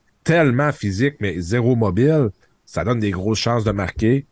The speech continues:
à l'adversaire. Les Oilers, la même chose, tellement bâti sur l'offensif que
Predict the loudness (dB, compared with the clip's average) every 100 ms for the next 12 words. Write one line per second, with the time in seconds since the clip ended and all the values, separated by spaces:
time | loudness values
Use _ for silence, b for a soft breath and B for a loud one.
0 | -8 -2 0 0 -2 0 0 2 2 2
1 | 2 0 0 -2 -4 0 0 0 -4 -4
2 | -2 0 0 0 0 -4 -4 0 0 0
3 | 0 -2 0 2 2 0 -6 _ _ _
4 | _ _ _ -4 0 2